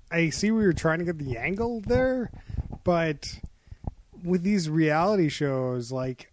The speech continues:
I wanna watch something that's entertaining and, like, kind of is trying to go somewhere.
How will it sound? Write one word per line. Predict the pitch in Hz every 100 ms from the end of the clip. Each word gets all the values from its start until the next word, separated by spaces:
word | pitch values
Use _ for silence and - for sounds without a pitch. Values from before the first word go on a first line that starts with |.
| _
I | 151 165
wanna | 175 185 240
watch | 214 196
something | 196 196 180
that's | 160 139 -
entertaining | 156 165 160 - 151 175 233 269 262 233 - - - - -
and, | - 165 151
like, | 147 143 - - - -
kind | - 147 143
of | 147 143 135 143
is | 160 135 - -
trying | 147 147
to |
go | 131 120 139
somewhere. | 165 170 185 190 190 190